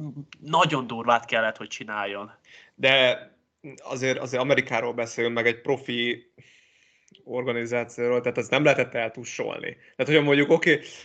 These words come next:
Speaker 2: jó volt, jó volt tavaly, de csak a, mit tudom én, a technikai vezetővel kavart egyszer, a-, azt se fogják, azt se fogják elengedni.
Speaker 1: Jó, de nem egy évre fogják eltussolni.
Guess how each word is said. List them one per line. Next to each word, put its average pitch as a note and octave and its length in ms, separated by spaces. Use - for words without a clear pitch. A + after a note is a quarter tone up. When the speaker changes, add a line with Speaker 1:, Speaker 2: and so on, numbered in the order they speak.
Speaker 2:
jó E3 240
volt, D#3 260
jó E3 160
volt D#3 240
tavaly, C#3+ 360
de C3+ 100
csak - 180
a, A#2+ 340
mit D3 140
tudom A#2+ 240
én, A#2 120
a A2 80
technikai B2 480
vezetővel A#2 640
kavart A#2+ 420
egyszer, A#2+ 300
a-, B2 280
azt C#3+ 120
se D3 80
fogják, A2+ 540
azt - 160
se B2+ 60
fogják B2 320
elengedni. G#2 680
Speaker 1:
Jó, D3+ 240
de C3 180
nem C#3+ 200
egy B2 160
évre A#2+ 280
fogják A#2+ 380
eltussolni. G2+ 800